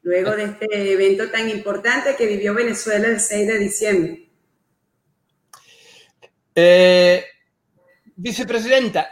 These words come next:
Speaker 2: las elecciones parlamentarias del último domingo llevaron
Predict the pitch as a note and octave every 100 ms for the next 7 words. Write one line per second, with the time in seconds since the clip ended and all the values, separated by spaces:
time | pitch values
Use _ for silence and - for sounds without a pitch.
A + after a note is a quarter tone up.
0 | - G#3+ A3+ A#3+ A#3 C#4+ D4 D4 A3+ F#3
1 | F#3 E3 D#3+ D3+ F#3+ F3 C3+ A#2+ B2+ C#3+
2 | E3+ F#3 - D3+ C#3 C#3 E3 F3+ C3 A#2
3 | A2+ - D3 D3+ F3+ G#3 G#3 G#3